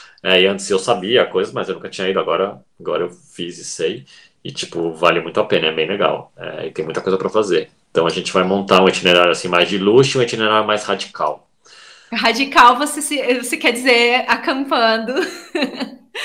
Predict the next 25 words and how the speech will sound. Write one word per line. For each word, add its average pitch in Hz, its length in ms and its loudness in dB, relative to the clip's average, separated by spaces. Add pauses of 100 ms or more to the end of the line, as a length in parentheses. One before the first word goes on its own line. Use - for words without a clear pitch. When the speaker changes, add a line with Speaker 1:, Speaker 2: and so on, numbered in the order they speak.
Speaker 1:
É, 185 240 8
não 185 100 4
necessariamente 202 420 -2
acampando, 175 340 -2
é 127 60 -2
que - 100 -14
tem 143 160 -4
umas 156 220 -8
outras 143 240 -10
atrações, 127 480 -10
tipo 95 340 -12
fazer 98 560 -4
rafting 95 400 -8
no, 90 420 -20
no, 87 80 -20 (320)
no 92 80 -18
Zambeze. 92 1040 -6
Speaker 2:
Ai, 254 360 6
já 247 160 2
vou, 294 320 2
já 262 160 0
quero, 240 460 -2
já 233 120 -4
vou 226 160 -8
contigo. 262 560 -6